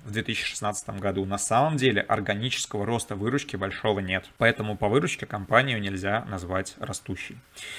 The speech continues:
Компания имеет, э, не такую уж высокую маржинальность по чистой прибыли. Ну, да и по операционной прибыли, наверное, тоже. Компания имеет,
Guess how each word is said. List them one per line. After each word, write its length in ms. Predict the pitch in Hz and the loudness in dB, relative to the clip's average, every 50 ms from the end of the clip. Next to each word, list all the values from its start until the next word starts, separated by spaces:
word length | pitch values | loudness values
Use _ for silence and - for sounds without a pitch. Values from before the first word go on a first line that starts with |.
| - - - - - - | -12 -12 -12 -14 -14 -6
Компания 640 | - 107 104 98 - 143 143 139 131 120 113 110 107 110 117 | -4 -4 -2 2 6 6 6 6 6 6 4 4 4 4 0
имеет, 640 | 120 120 127 123 113 107 101 - - - - - 110 | -2 -2 0 0 0 0 -2 -2 -6 -12 -10 -6 -4
э, 140 | 104 101 98 | -2 -2 -2
не 280 | 101 107 113 120 127 | -4 -4 -4 -4 -2
такую 460 | 123 139 135 - - 151 151 123 110 | -2 -2 -2 -2 0 2 2 2 2
уж 160 | 104 - - - | 0 -2 -4 -4
высокую 800 | 117 - - 139 117 - - - - 101 101 101 98 98 98 95 | -4 -2 0 0 -2 -2 -4 -6 -4 -2 0 0 0 -2 -4 -6
маржинальность 880 | - - 110 110 110 123 131 127 117 107 98 95 92 90 - - - - _ - | -4 -4 -4 -2 -2 -2 0 2 2 2 2 0 -4 -6 -8 -10 -12 -14 _ -6
по 400 | 110 107 104 101 98 98 95 92 | -4 -2 0 0 0 0 0 -2
чистой 340 | - - 113 110 - - 101 | -4 -4 -4 -4 -4 -6 -8
прибыли. 480 | - - 101 101 90 98 92 92 95 95 - _ | -6 -4 -4 -4 -2 -4 -6 -6 -8 -12 -14 _
Ну, 200 | 202 226 262 240 160 | -10 -8 -8 -6 -4
да 260 | 131 127 110 104 101 | -2 0 2 2 0
и 40 | 101 - - _ _ | -2 -4 -12 _ _
по 80 | - 117 | -4 -2
операционной 560 | 104 - - - - - - 117 110 104 98 | -2 -2 -4 -8 -6 -6 -4 -4 -4 -6 -6
прибыли, 360 | - 104 110 101 101 101 98 | -4 -4 -2 -2 0 -2 -2
наверное, 400 | 95 95 95 95 95 117 107 95 | -2 -4 -4 -6 -6 -6 -8 -8
тоже. 360 | - - 180 165 156 151 139 131 - - - - | -4 -4 -2 0 0 -2 -2 -4 -8 -16 -12 -4
Компания 500 | - 127 120 - 131 123 117 107 101 104 - 123 | -2 -2 2 4 6 6 6 4 2 -2 -2 -4
имеет, 340 | 117 120 123 117 107 101 - | -4 -2 0 0 0 -2 -2